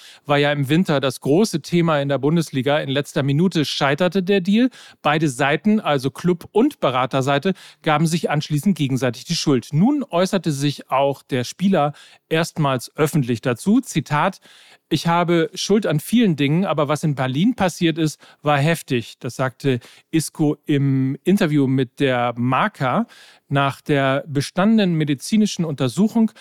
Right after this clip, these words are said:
habe man aber auf dem Weg zur Vertragsunterzeichnung noch zweimal den Vertrag und das Gehalt ändern wollen. Danach habe er sich entschieden, den Vertrag nicht zu unterschreiben, so Isco.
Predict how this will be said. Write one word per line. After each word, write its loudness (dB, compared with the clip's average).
habe 0
man 0
aber -2
auf -4
dem 0
Weg -2
zur 0
Vertragsunterzeichnung -2
noch -2
zweimal 0
den -2
Vertrag -4
und 0
das 0
Gehalt -2
ändern 0
wollen. 2
Danach 0
habe 2
er 2
sich -6
entschieden, -2
den 0
Vertrag -6
nicht -4
zu -2
unterschreiben, -2
so -4
Isco. -8